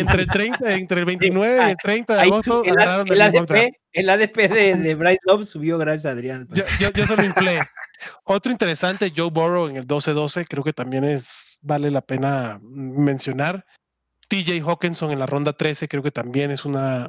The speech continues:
Speaker 1: una buena adición, hablando de los tight ends que se empiezan a ver tarde.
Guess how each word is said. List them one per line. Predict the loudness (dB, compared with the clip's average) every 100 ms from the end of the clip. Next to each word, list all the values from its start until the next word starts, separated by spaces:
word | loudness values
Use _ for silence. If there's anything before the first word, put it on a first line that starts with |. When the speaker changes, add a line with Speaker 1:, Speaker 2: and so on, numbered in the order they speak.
| -4
Speaker 1:
una | -2 0
buena | 0 0
adición, | 0 -2 -4 -2 -2 -4 -6
hablando | -4 -2 0 0
de | 0
los | -4 -6 -8 -8 -6
tight | -2 -2
ends | -2
que | -4 -6 -4
se | -4
empiezan | -2 -2 0
a |
ver | -2 -2
tarde. | -2 -2 -2 -6